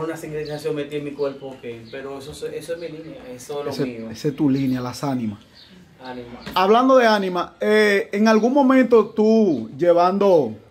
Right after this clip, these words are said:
Speaker 2: un trabajo al cementerio, allá en Estados Unidos principalmente, porque tú sabes que aquí, aquí se hace lo que uno quiere.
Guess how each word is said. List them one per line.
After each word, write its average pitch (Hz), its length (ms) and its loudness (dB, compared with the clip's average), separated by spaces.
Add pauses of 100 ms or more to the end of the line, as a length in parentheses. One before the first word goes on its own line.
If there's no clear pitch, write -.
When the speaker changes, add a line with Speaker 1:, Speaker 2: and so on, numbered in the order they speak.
(240)
Speaker 2:
un 170 140 -4
trabajo 175 360 4
al 165 80 0
cementerio, 160 600 0 (1000)
allá 175 340 2
en 196 100 2
Estados 190 340 2
Unidos 151 340 2
principalmente, 143 540 0
porque 147 220 0
tú 147 100 -6
sabes 175 180 2
que 180 60 2
aquí, 180 280 2
aquí 160 320 2
se 151 120 2
hace 147 200 0
lo 143 120 0
que 147 60 -6
uno 139 140 -2
quiere. 165 260 0